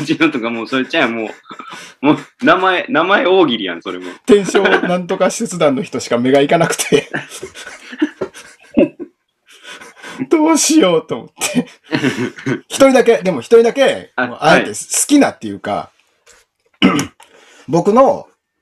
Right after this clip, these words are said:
Speaker 2: 先祖を辿っていくと、実はこの人っていう人が一人おったんをみ-、一覧表見てて思い出したんですよ。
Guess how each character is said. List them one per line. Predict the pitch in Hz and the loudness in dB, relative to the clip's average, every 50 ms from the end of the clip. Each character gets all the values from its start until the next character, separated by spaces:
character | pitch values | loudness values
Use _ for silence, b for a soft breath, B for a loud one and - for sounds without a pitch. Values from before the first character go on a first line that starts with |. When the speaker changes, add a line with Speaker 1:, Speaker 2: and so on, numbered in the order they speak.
| _ _ _ | _ _ _
Speaker 2:
先 | - - 202 233 269 294 262 | 0 2 4 4 4 4 2
祖 | 170 113 | 2 0
を | 92 | 0
辿 | - 120 127 151 156 | -2 0 2 2 2
っ | - | 2
て | - 165 | -2 -6
い | 151 | -6
く | - - | 0 0
と、 | 202 - | 0 0
実 | 214 233 - 156 | 0 -2 -2 -2
は | 131 - | -2 0
こ | - 135 | 0 0
の | 139 147 | 0 2
人 | 156 160 135 98 | 0 0 -4 -6
っ | - _ | -6 _
て | - 90 | -12 -10
い | |
う | 90 | -10
人 | - 90 | -10 -10
が | 82 85 | -10 -8
一 | - - 160 | 0 2 2
人 | 143 101 95 | 2 2 -2
お | 110 | -8
っ | - | -8
た | - 87 | -10 -10
ん | 78 76 71 71 - _ _ | -10 -10 -14 -20 -20 _ _
を | - 90 87 92 | -8 -6 -4 -2
み-、 | 117 127 - _ _ _ _ | -2 -4 -4 _ _ _ _
一 | 139 - 147 | -4 0 0
覧 | 143 135 | 0 2
表 | 127 139 135 | 2 0 0
見 | 127 | 0
て | 139 - | 0 -2
て | - | -2
思 | - 98 123 127 | -2 -2 -2 -2
い | 123 | -2
出 | 123 117 | -2 -4
し | |
た | - 139 | -6 -8
ん | - | -10
で | - | -10
す | - - | -12 -12
よ。 | - | -14